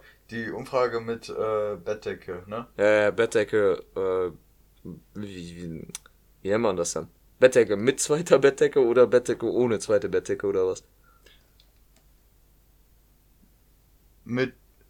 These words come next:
Speaker 1: ja. Ja.
Speaker 2: Ja.
Speaker 1: Ja.
Speaker 2: Ja.
Speaker 1: Ich hab's nicht gecheckt, aber wir werden uns schon was ausdenken.
Speaker 2: Ja. Ähm, was, was denkst du für diese Folge wäre ein guter Folgenname?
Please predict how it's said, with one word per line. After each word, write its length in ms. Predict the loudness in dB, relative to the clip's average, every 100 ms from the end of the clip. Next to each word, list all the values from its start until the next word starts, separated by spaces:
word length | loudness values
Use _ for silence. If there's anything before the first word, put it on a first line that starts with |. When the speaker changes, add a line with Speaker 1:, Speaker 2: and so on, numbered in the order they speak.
| _
Speaker 1:
ja. 300 | 4 4 0 _ _ _ _ -20 _
Ja. 120 | 8
Speaker 2:
Ja. 280 | 10 10 0 _
Speaker 1:
Ja. 240 | 0 0 4
Speaker 2:
Ja. 280 | 6 6 2 _ -8
Speaker 1:
Ich 140 | 2
hab's 220 | 2 2
nicht 140 | -6 -2
gecheckt, 320 | 0 0 0
aber 220 | 2 0
wir 60 | 2
werden 220 | -2 -2
uns 120 | -8
schon 140 | -8 -6
was 140 | -4
ausdenken. 440 | -4 -4 -10 -12 0
Speaker 2:
Ja. 200 | 0 0 _ _
Ähm, 760 | 4 8 8 6 -2 -6 -8 -2
was, 280 | -2 -2 -2
was 240 | -2 0
denkst 260 | 0 0 -2
du 60 | -6
für 160 | -8
diese 260 | -6 -4 0
Folge 280 | 2 4 4
wäre 140 | 2
ein 80 | 0
guter 220 | -4 -6
Folgenname? 580 | 0 0 0 -2 -4